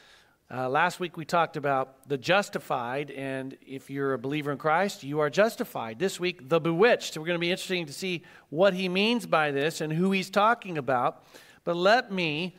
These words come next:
read through the passage here real quick, and you get an idea, and then we'll see what we're gonna be studying. It's Galatians chapter three, verse one. Paul says, "O foolish Galatians, who has bewitched you?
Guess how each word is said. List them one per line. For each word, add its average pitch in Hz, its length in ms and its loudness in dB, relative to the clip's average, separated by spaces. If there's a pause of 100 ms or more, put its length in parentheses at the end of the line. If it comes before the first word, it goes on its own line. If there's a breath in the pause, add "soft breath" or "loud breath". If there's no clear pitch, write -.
(360 soft breath)
read 214 320 2
through 202 200 2
the 165 80 -4
passage 220 560 0
here 160 160 -2
real 156 120 -2
quick, 143 460 -4
and 143 120 -8
you 151 40 -12 (180)
get 165 160 0
an 156 80 -2
idea, 165 520 2 (420 loud breath)
and 135 160 -6
then 156 100 -2
we'll 160 120 0
see 170 240 -6
what 165 180 2
we're 156 60 -2
gonna 151 100 -4
be 143 80 -4
studying. 175 460 2
It's 147 200 -4
Galatians 180 540 0
chapter 202 460 0
three, 160 420 -4 (680 loud breath)
verse 190 340 4
one. 160 460 0 (320 soft breath)
Paul 190 240 6
says, 147 440 4 (140)
"O 226 300 6
foolish 220 720 4 (140)
Galatians, 180 960 2 (480 soft breath)
who 285 260 4
has 202 460 4
bewitched 226 720 0
you? 123 320 -4